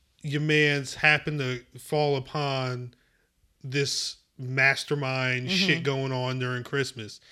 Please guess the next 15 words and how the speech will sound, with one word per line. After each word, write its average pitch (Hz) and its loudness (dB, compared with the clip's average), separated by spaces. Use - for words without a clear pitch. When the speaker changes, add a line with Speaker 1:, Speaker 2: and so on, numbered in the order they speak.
Speaker 1:
In 160 2
Die 175 4
Hard 170 4
with 147 0
a 131 -2
Vengeance, 139 2
he 233 4
at 190 8
the 170 0
very 160 4
least 160 0
sought 160 2
out 147 6
Speaker 2:
Oh, 196 2
yeah. 165 -2